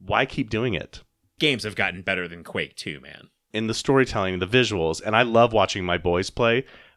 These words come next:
Speaker 1: but I've never had the desire to go back and pick up a controller or even on the P C and play another shooter. I want a different type of gaming because I did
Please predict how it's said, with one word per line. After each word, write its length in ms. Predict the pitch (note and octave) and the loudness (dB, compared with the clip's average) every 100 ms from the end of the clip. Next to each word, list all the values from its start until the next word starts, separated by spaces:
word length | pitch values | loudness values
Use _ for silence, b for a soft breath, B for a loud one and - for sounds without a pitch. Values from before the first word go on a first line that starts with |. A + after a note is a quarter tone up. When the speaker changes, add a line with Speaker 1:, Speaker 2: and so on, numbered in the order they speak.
| - | 2
Speaker 1:
but 100 | G#2+ | 4
I've 180 | A2 G#2 | 4 2
never 400 | G#2+ A2 B2 A#2+ | -2 0 2 2
had 140 | A#2+ | 0
the 60 | G#2+ | -2
desire 380 | G#2 G2 F#2 F#2 | -2 2 2 0
to 60 | |
go 140 | F2+ F2 | -2 0
back 240 | F2 - | 0 -2
and 80 | F#2 | -6
pick 160 | F#2+ | -6
up 80 | F#2+ | -6
a 60 | - | -4
controller 640 | C3+ - A2 G#2 G#2 G#2+ b b - | -6 0 2 2 0 -4 b b 6
or 220 | F3 E3+ | 8 6
even 180 | D3+ D#3+ | 4 0
on 140 | D#3 | 0
the 80 | D3+ | -2
P 180 | - D3 | -4 -4
C 460 | - C#3+ G#2+ F#2 | 0 2 0 -2
and 160 | F#2 F2 | -4 -2
play 300 | - F2 F2 | 0 0 0
another 340 | - F2 E2+ | -2 -2 -2
shooter. 400 | E2 - E2+ - - B B | -4 -4 -4 -6 -14 B B
I 100 | F#2 | 2
want 240 | G#2+ A2 F#2+ | 4 2 0
a 60 | |
different 580 | D#2+ - G2 - G2 F#2+ | -4 2 2 2 -4 -2
type 240 | G2+ F2 F2+ | 2 2 0
of 120 | - | -4
gaming 340 | F2+ D#2 D2+ | -4 -2 -6
because 320 | D#2 - E2 - | -8 -6 -6 0
I 140 | G2 | 0
did 280 | G2 D#2+ | 0 -4